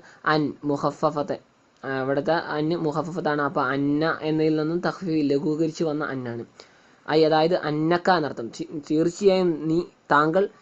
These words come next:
ഞങ്ങൾക്ക് ഉ-, ഉറപ്പിക്കാനുമാണ്, ഞങ്ങൾക്ക് ഇൽമു കൂടാനുമാണ്, ത-, തീർച്ചയായും താങ്കൾ എന്താണെന്നത് കൊണ്ടുള്ള, ഖദ് സദഖതന, ഞങ്ങളോട് താങ്കൾ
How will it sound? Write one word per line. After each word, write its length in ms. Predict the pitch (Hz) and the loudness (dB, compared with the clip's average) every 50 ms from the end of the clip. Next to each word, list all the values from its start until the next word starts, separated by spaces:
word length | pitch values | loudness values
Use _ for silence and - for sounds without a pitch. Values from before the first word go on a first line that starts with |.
| _ _ - | _ _ -4
ഞങ്ങൾക്ക് 320 | 156 160 175 175 175 202 | -2 0 0 0 2 2
ഉ-, 360 | 208 196 - 156 156 151 143 151 | 0 2 4 2 4 4 4 2
ഉറപ്പിക്കാനുമാണ്, 720 | 156 151 - 185 180 196 190 196 208 202 196 185 185 180 | 2 0 0 0 2 4 4 4 4 2 2 2 2 2
ഞങ്ങൾക്ക് 280 | 175 170 170 170 175 165 | 2 0 0 0 2 2
ഇൽമു 280 | 156 160 175 190 180 | 2 4 2 0 0
കൂടാനുമാണ്, 680 | 165 165 175 185 208 208 220 214 202 190 185 185 190 185 - | 2 4 6 6 6 6 4 4 2 2 2 0 -2 -2 -4
ത-, 120 | 165 - 151 170 | -4 -4 -4 -4
തീർച്ചയായും 680 | 160 - 165 160 - 180 170 165 165 170 165 156 135 - | -4 -4 -6 -4 -4 -2 0 0 0 0 -2 -6 -6 -6
താങ്കൾ 360 | 147 151 151 156 156 156 - - - | -6 -4 -4 -4 -2 -4 -4 -4 -4
എന്താണെന്നത് 640 | 123 151 151 156 165 165 165 165 165 165 165 165 160 | -4 -4 -2 0 0 0 0 0 -2 -2 -2 0 0
കൊണ്ടുള്ള, 400 | 160 156 156 160 156 156 156 - - - - - - - - - 170 | 0 0 0 0 2 2 0 0 -2 -10 -18 -20 -20 -20 -2 2 2
ഖദ് 140 | 170 175 180 | 4 4 2
സദഖതന, 720 | - 185 165 160 170 160 - - 180 180 185 175 170 170 165 165 165 170 175 175 170 147 | 2 2 2 2 2 0 2 0 2 4 4 4 4 4 4 4 2 2 2 2 0 0
ഞങ്ങളോട് 500 | 143 147 151 156 160 170 170 170 170 175 175 | -2 -2 -2 0 0 2 2 2 2 2 2
താങ്കൾ 340 | 156 156 156 160 165 165 | 2 2 2 2 2 0